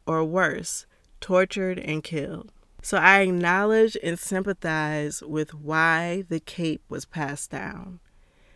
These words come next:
They passed that cape down as well as the value to accomplishment ratio that is tied to that cape, because that's what they knew as a necessary form of protection and safety.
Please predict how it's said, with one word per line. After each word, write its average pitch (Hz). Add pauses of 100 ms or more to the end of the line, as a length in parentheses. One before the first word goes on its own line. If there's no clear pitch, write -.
(140)
They 170
passed 208
that 202
cape 185
down 170
as 151
well 170
as 170
the 156
value 170
to 165
accomplishment 170
ratio 151 (420)
that 156
is 156
tied 240
to 170
that 151
cape, 165 (280)
because 220
that's 220
what 262
they 202
knew 185
as 165
a 175
necessary 170
form 165
of 160
protection 180
and 156
safety. 151